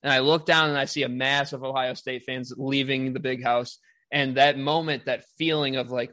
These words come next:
"Oh my God, they're leaving. We, we actually did it." Like, they don't believe it anymore. And that, that,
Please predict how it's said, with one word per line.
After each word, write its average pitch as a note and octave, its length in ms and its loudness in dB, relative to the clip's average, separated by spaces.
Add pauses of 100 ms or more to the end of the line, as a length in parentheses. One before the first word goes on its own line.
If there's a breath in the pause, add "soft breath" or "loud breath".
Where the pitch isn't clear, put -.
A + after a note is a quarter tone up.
"Oh C#3 120 -2
my C3 160 0
God, B2+ 240 0
they're B2+ 120 -4
leaving. B2+ 680 -6
We, C#3+ 180 0
we C3+ 240 0
actually B2+ 380 -2
did B2+ 240 -2
it." A2 120 -6
Like, - 160 -4
they D3 380 2
don't C#3 240 0
believe C3+ 440 -4
it A2+ 200 -6
anymore. A2+ 560 -8 (220)
And C3+ 180 4
that, D3 380 6
that, D#3 320 4